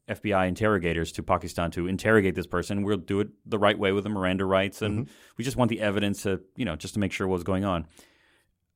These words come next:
Speaker 1: Uh, the response was, "Thank you, Director Mueller. We will take it under consideration, or we'll take it under advisement."
Speaker 2: Ooh.
Speaker 1: Uh, if you ever use that excuse
Speaker 2: The
Speaker 1: against
Speaker 2: brush off.
Speaker 1: somebody, it means, like, you're getting the brush off. And there's, there's another declassified document that I have there that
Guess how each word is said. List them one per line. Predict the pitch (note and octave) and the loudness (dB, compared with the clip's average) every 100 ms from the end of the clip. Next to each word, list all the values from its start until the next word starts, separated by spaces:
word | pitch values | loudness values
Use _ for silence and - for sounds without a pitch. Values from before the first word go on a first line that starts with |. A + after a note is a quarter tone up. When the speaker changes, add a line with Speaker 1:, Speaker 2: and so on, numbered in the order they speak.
| _ | _
Speaker 1:
Uh, | G#2 F#2+ | -2 -2
the | A2 | -2
response | A2 A#2+ - F#3 F3 G#2 - | 0 0 2 4 6 4 0
was, | G2 F#2 F2+ F2 - _ _ _ | 2 4 4 0 -6 _ _ _
"Thank | - - C3+ C3 | -8 2 2 4
you, | C#3 | 2
Director | A#2+ A#2 - | 6 6 6
Mueller. | A2+ A2 A2 A2 A2+ | 4 6 8 6 4
We | A#2+ | 2
will | G#2+ | 2
take | - B2 C#3 | 2 0 0
it | C#3+ | -2
under | A#2 G#2+ G#2+ | 0 2 2
consideration, | G#2 G#2+ G2+ F2+ E2 C#2+ - D#2+ F#2 | 0 -4 -2 0 0 -2 -10 -14 -2
or | - B2 - | 2 2 4
we'll | D3 | 2
take | F#3+ | 6
it | E3 | 6
under | D3 C3 | 6 6
advisement." | A2 G2 F#2 E2+ C#2+ - | 6 6 6 2 -8 -8
Speaker 2:
Ooh. | F#2 F#2 C#2+ - _ | -4 -4 -6 -12 _
Speaker 1:
Uh, | G2 G2 F#2 F#2 F#2 | 0 4 6 6 4
if | A#2 | 4
you | C3 | 8
ever | D#3 | 10
use | B2+ C3 | 10 8
that | B2+ | 6
excuse | A#2+ - B2+ | 4 2 -2
Speaker 2:
The | - | 2
Speaker 1:
against | C3 A#2 | 2 4
Speaker 2:
brush | |
off. | B2 | 4
Speaker 1:
somebody, | B2+ | 4
it | F#2+ | 2
means, | G2+ G2 | 2 2
like, | F2+ | 0
you're | F2 | 0
getting | F2+ F2 | 0 0
the | E2 | -2
brush | D#2+ D2+ - | -2 -4 -4
off. | C2 - | -10 -8
And | F#2+ F2+ F2+ E2+ - - C#2 | -4 -2 -2 -6 -10 -20 -18
there's, | D2+ F#2+ F2+ | -6 -4 -2
there's | F#2+ | -2
another | F#2+ F#2+ F#2 F2 | 0 2 2 0
declassified | - - F#2 E2 - D#2 D2+ - | -4 -6 -2 -2 -2 -4 -4 -4
document | D#2+ D#2 D#2 | -4 -4 -8
that | D#2 | -6
I | D#2 | -4
have | D#2 D#2 | -4 -2
there | D#2 D#2 | -4 -2
that | D2+ | -6